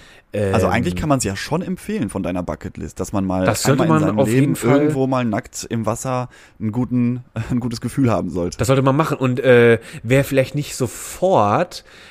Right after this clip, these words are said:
Speaker 2: äh, direkt ins Wasser springen will oder
Speaker 1: Ja.
Speaker 2: gleich auch kein, grad auch vielleicht auch kein Meer zur Verfügung hat und aber trotzdem gerne was mit Wasser haben möchte,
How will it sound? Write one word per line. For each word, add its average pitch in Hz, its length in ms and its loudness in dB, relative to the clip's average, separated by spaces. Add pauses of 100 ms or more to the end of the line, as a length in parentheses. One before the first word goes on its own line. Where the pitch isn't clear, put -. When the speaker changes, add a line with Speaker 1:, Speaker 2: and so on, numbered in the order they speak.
(120)
Speaker 2:
äh, 117 240 4
direkt 123 240 -4
ins 107 200 -2
Wasser 143 280 0
springen 104 480 -4
will 98 400 0 (240)
oder 123 160 2
Speaker 1:
Ja. 110 60 2
Speaker 2:
gleich 127 200 4
auch - 80 -2
kein, 120 360 -2
grad 120 320 -6
auch 113 80 -6
vielleicht 110 240 -8
auch - 80 -10
kein 101 300 -6
Meer 127 360 -2 (300)
zur 127 160 -2
Verfügung 143 320 0
hat 143 180 -2 (160)
und 131 140 -2
aber 107 160 0
trotzdem 107 500 0
gerne 101 260 0
was 95 160 -6
mit 107 120 -4
Wasser 92 240 -6
haben 92 180 -4
möchte, 117 320 -4